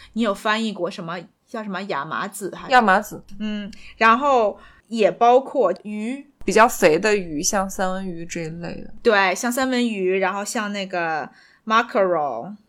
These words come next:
Speaker 1: 脂肪
Speaker 2: Mackerel 叫鲛鱼还是旗鱼？
Speaker 1: 嗯，就是韩国人很，很爱吃的一种有点腥腥的鱼。
Speaker 2: 对。
Speaker 1: 都是脂肪含量比较高的。然后呢，这个，为什么我们说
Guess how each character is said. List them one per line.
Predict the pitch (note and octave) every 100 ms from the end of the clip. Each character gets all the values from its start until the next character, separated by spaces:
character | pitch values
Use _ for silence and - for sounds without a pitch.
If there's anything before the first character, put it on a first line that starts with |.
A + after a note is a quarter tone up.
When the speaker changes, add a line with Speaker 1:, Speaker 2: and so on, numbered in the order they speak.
| _ -
Speaker 1:
脂 | A#3
肪 | A#3 C4
Speaker 2:
Mackerel | - A3+ F3+ F3+
叫 | - - G#3+ F3+ F#3+ - - -
鲛 | - A3+ G3+ G#3+
鱼 | G#3 E3+
还 | E3+ E3+
是 | E3+
旗 | - - D3+
鱼？ | E3 E3+ - - - _
Speaker 1:
嗯， | B3 C#4 B3+ A3 F#3+ F#3+
就 | A3+
是 | A3
韩 | A3 A#3
国 | B3+
人 | G#3+
很， | A3 D3+
很 | E3+ F#3+
爱 | F#3 G3
吃 | -
的 | G#3
一 | F#3+
种 | E3 D#3+
有 | F#3+
点 | G#3 F3+
腥 | - - A#3+
腥 | B3 B3 B3
的 | A#3 F#3
鱼。 | E3+ C#3+ D#3
Speaker 2:
对。 | G#3+ F#3+ C3+ F3+ -
Speaker 1:
都 | A3
是 | A#3
脂 | G#3 F#3+
肪 | F3+ F3+ G#3+ -
含 | - F3
量 | A3 F#3+
比 | F#3+
较 | F3+ F3+
高 | - F#3+ G3
的。 | G#3 E3 - _ _ -
然 | A3+
后 | C4 D#4+
呢， | C#4+
这 | D#4
个， | C4+ A#3 - - _
为 | F#4+ F#4
什 | C#4
么 | A#3+ B3+
我 | G#3
们 | E3 F3+ F#3+ G3+
说 | G3+ - B3